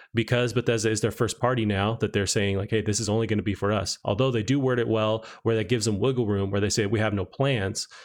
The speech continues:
But of course, that just means that no, nothing announced yet, that in the future, actually, it is gonna go to P S five. It's, it's interesting. Uh, there's part of me that wants Xbox to make these moves, because if it was the other way around, I think PlayStation would hold on to these, these exclusives with a death grip. They'd hold on,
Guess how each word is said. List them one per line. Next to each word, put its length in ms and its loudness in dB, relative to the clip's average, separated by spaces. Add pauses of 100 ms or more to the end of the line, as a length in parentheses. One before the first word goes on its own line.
(160)
But 100 0
of 100 -6
course, 280 0
that 140 0
just 160 0
means 280 0
that 340 -2 (160)
no, 260 0
nothing 300 0
announced 460 0
yet, 220 0
that 160 -2
in 220 0
the 60 -2
future, 300 -2
actually, 400 0
it 80 0
is 120 -2
gonna 140 0
go 100 0
to 60 -2
P 120 -2
S 100 -4
five. 320 -2 (600)
It's, 240 0
it's 180 0
interesting. 420 0
Uh, 240 2
there's 180 2
part 200 0
of 80 -4
me 80 2
that 180 0
wants 680 0
Xbox 480 0
to 160 0
make 260 0
these 160 0
moves, 320 0
because 380 0
if 100 -4
it 60 2
was 140 0
the 120 0
other 180 2
way 180 2
around, 460 0 (240)
I 60 0
think 220 -2
PlayStation 400 0
would 140 0
hold 260 0
on 160 0
to 100 0
these, 420 0 (400)
these 200 0
exclusives 520 0
with 140 0
a 40 2
death 260 0
grip. 220 -2
They'd 180 2
hold 160 2
on, 160 0